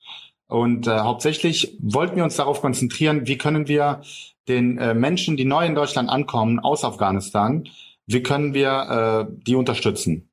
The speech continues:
Ja, die, die brauchen natürlich wegen der Sprachbarriere, brauchen sie natürlich auch, ähm, sag ich mal, können wir als Servicestelle dienen und, und die, die Unterlagen von ihnen uns angucken, übersetzen, Formulare ausfüllen,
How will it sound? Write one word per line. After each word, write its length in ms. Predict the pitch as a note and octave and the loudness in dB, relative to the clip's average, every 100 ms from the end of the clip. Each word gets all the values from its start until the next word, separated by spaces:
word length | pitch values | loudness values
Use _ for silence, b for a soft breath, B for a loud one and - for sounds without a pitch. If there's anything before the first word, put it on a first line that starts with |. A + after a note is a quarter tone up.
| - | -2
Ja, 240 | G2 G#2+ | 0 2
die, 100 | G#2 | 0
die 240 | F#2+ G#2+ G#2 | -2 -2 0
brauchen 280 | A#2 A#2 | 0 0
natürlich 500 | A#2 - A#2 A2+ - - | 0 0 0 -2 -6 -4
wegen 260 | G#2 A2+ | 0 2
der 240 | A2 G#2 G2 B B B | 2 0 -2 B B B
Sprachbarriere, 840 | - - C3 C3+ B2+ C3 C3+ C3 A#2+ | -4 0 0 0 0 2 2 2 0
brauchen 240 | A#2+ A2 | -2 -4
sie 80 | A2+ | -2
natürlich 480 | A2 A#2+ A2+ - G2 | 0 2 0 0 0
auch, 260 | G2 - | -2 -2
ähm, 420 | - G2 - - - | -2 0 -2 -4 0
sag 160 | G#2 | 0
ich 120 | G2+ | 0
mal, 400 | G#2 G2 F#2+ F#2 _ - B2 | 0 0 0 -4 _ -12 -4
können 180 | C3 B2+ | -2 0
wir 60 | |
als 160 | A2+ A2 | 0 0
Servicestelle 560 | D3 C#3+ - - B2+ B2 | 0 0 0 0 0 0
dienen 400 | B2+ B2+ B2+ B2 | 0 2 2 0
und, 240 | A2 G#2 | 0 2
und 200 | A2 G#2 | 0 2
die, 220 | G#2+ G#2 | 0 -2
die 180 | G#2 G#2+ | -2 -2
Unterlagen 720 | G#2+ - C3 B2 A#2+ A#2+ A2+ | -2 -2 0 0 2 0 0
von 160 | A#2+ A2+ | 0 0
ihnen 180 | A2 | 0
uns 200 | A2 G#2 | 0 -2
angucken, 420 | A#2+ A2+ A#2 G#2 G#2+ | 0 0 -2 0 0
übersetzen, 560 | G2 G2 A2+ - G#2+ | 0 0 0 0 -2
Formulare 500 | G#2 G2+ G2+ A#2 A2 | 0 0 2 0 0
ausfüllen, 640 | G#2 G#2 - G#2+ G#2+ G#2 | 0 -2 -2 0 0 0